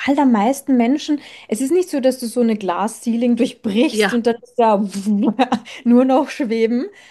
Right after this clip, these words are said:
Speaker 1: ähm, sondern ich glaube, dass es bei den meisten Menschen wirklich so Etappen sind.
Speaker 2: Ja.
Speaker 1: Und dann glaubst du, „Oh, ich kann schon so viel halten“, ja, und dann kommst du aber drauf, „Ja, da gibt's aber noch was, da gibt's noch was drüber,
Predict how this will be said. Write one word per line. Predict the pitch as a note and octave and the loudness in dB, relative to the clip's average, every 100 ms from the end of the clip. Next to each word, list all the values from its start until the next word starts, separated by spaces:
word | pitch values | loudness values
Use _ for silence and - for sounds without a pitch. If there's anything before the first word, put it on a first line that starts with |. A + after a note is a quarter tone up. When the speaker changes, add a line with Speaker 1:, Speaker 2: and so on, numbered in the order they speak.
| - A3+ | -12 -4
Speaker 1:
ähm, | A#3 | -2
sondern | A#3+ C4 B3+ | 0 0 -2
ich | A#3+ - _ _ _ | -6 -12 _ _ _
glaube, | G#3 A#3 B3 | 0 0 0
dass | A3+ | -2
es | G#3 - _ | -6 -12 _
bei | F#3 | -8
den | F3 E3+ | -6 -4
meisten | - F3+ - | -4 -6 -2
Menschen | C4+ C#4 D4 C4+ | -2 -2 -4 -4
wirklich | D4 C4 - | -4 -8 -6
so | B3 | -6
Etappen | A3+ - D4 G#4 | -6 -10 -8 -8
sind. | G#4 G3 F#3 F#3 _ _ - | -8 -10 -10 -14 _ _ 0
Speaker 2:
Ja. | G#3 G3+ | 2 4
Speaker 1:
Und | A#3 | 2
dann | A3+ - | -2 -2
glaubst | A#3+ - - | -2 -2 -6
du, | C4 | -2
„Oh, | A#3+ D4+ D#4+ C#4 B3 B3 - | 2 2 4 4 2 0 -10
ich | A#3 - | -10 -8
kann | - A#3+ C#4+ | -6 -2 -2
schon | C#4 B3+ | -2 -4
so | B3 B3+ C#4+ | 0 -2 -2
viel | C#4 C4+ G3 | -2 -4 -2
halten“, | G3 B3+ D4 C#4+ D#4+ F4+ | -2 -2 -2 -4 -2 -2
ja, | A3+ B3 D4+ - - - | 0 0 -2 -6 -20 -4
und | B3 A#3+ | -4 2
dann | A#3+ C4+ C#4+ - - | 4 4 0 -8 -4
kommst | C4+ C4 | -2 0
du | C4+ | 0
aber | C#4 | -2
drauf, | B3 B3+ C4+ - _ _ _ _ _ _ _ A#3+ | 0 2 2 -2 _ _ _ _ _ _ _ -4
„Ja, | C4+ | 0
da | B3 | 0
gibt's | B3 A#3+ C4 | 0 -2 0
aber | B3 | 2
noch | A#3 D4 - | 4 2 2
was, | G3 G3+ - - - | -4 -6 -10 -14 -12
da | |
gibt's | G#3+ G#3+ - | -8 -8 -2
noch | C4 E4+ B3 | 0 0 0
was | G#3+ G#3+ | -4 -4
drüber, | G#3 G#3+ G#3 B3 | -4 -2 0 0